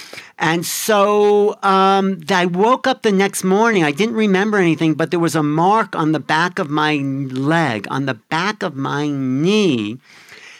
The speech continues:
that I actually didn't notice until I got back to New York. And my mother, who I think is, i-, she of course would deny, but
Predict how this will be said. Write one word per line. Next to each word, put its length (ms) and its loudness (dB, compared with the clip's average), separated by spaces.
that 280 -4
I 260 2
actually 440 0
didn't 460 2
notice 460 0
until 380 -2
I 140 0
got 320 -2
back 360 0
to 140 -6
New 180 0
York. 560 0
And 160 -2
my 160 2
mother, 520 2
who 140 2
I 100 2
think 420 -2
is, 300 -4
i-, 220 -6
she 260 -4
of 140 -4
course 300 -4
would 120 -4
deny, 360 -2
but 260 -2